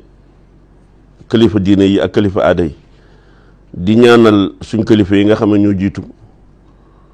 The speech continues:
ñi fi des itam ñu ñaan leen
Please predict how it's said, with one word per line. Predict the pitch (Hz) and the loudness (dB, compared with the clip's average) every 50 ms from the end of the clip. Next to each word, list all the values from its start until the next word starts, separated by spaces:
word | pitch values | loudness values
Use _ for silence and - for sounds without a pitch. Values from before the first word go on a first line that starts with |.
| _ _ _ _ _ _ _ _ _ _ _ _ _ _ _ _ _ _ _ _ _ _ _ _ _ _ _ _ - | _ _ _ _ _ _ _ _ _ _ _ _ _ _ _ _ _ _ _ _ _ _ _ _ _ _ _ _ -6
ñi | 90 104 113 110 | -2 0 0 0
fi | 113 120 | 0 2
des | 107 113 110 - | 2 2 0 0
itam | 110 87 110 98 101 | 0 0 2 2 2
ñu | 101 104 | 2 2
ñaan | 107 101 101 104 101 | 2 2 2 2 0
leen | 98 98 98 107 87 | 0 0 -2 -2 -4